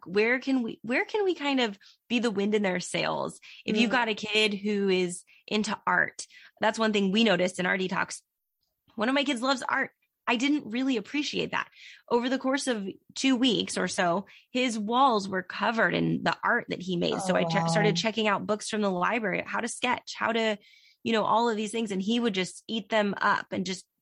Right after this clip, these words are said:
Speaker 1: go through them so quickly. And I was just thinking, gosh, the opportunity cost of what our kids are not doing
Speaker 2: Mm.
Speaker 1: when they're being just passively entertained. So this is across the board. Parents find this.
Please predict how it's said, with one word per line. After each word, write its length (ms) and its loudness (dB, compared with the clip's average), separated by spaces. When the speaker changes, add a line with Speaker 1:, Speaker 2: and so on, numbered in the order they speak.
Speaker 1:
go 180 4
through 200 0
them 140 2
so 200 -4
quickly. 380 -2
And 220 0
I 80 -2
was 120 -2
just 160 -2
thinking, 200 2
gosh, 180 0
the 120 -4
opportunity 680 0
cost 420 -2
of 100 -4
what 100 2
our 120 -2
kids 220 -4
are 100 0
not 540 0
doing 600 -2
Speaker 2:
Mm. 560 0
Speaker 1:
when 200 2
they're 140 4
being 280 2
just 300 -6
passively 560 -2
entertained. 580 -4
So 220 0
this 220 0
is 100 0
across 400 -2
the 100 -2
board. 340 -2
Parents 400 -4
find 320 -2
this. 260 -2